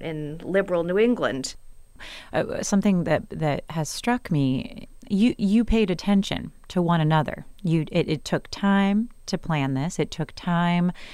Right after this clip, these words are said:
Speaker 2: uh, to, to, to disarm one another. It took time,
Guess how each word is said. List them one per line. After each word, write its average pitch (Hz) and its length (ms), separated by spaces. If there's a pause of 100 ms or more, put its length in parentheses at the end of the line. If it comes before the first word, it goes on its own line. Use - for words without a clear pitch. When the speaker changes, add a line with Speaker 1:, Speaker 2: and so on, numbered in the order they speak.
(360)
Speaker 2:
uh, 151 460 (120)
to, 151 300
to, 143 460 (220)
to - 120
disarm 135 800 (180)
one 139 220
another. 135 400
It 156 180
took - 280
time, 156 680